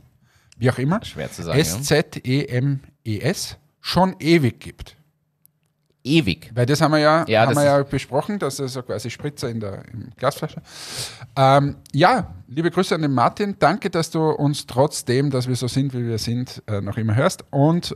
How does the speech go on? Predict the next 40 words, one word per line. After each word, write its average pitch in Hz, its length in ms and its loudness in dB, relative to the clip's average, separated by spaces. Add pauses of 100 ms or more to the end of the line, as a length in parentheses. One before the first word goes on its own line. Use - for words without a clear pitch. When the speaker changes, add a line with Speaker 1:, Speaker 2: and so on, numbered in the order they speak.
Speaker 1:
ähm, 117 800 0
wie 113 100 -6
gesagt, 117 300 -4
wir 107 100 -4
kennen 107 200 -2
uns 107 120 -6
vom 104 180 -4
Hause, 107 340 -2
ein 104 260 -4
unglaublich 92 680 -4
netter - 260 -12
Kollege. 95 400 -8 (560)
Ähm, 90 300 -4
und 90 160 -8
würde 95 140 -4
mich 101 120 0
freuen, 101 320 -2
wenn 101 140 0
wir 104 80 0
uns - 260 -8
irgendwann 104 500 -2
mal 98 240 -2
wieder 92 300 -4 (140)
live 107 240 0
sehen. - 220 -14 (1120)
Speaker 2:
Ja, 85 120 -2
macht 87 180 2
euch 90 80 2
was 95 140 4
aus. 208 260 2 (120)
Du - 100 -6
bist - 200 0
eh 147 80 0
gefühlt - 680 -4
ständig 98 340 0
Speaker 1:
Ja, 180 60 2
Speaker 2:
da. 92 160 2
Speaker 1:
also 160 180 4
Speaker 2:
in 160 60 4
Speaker 1:
Martin, 190 400 2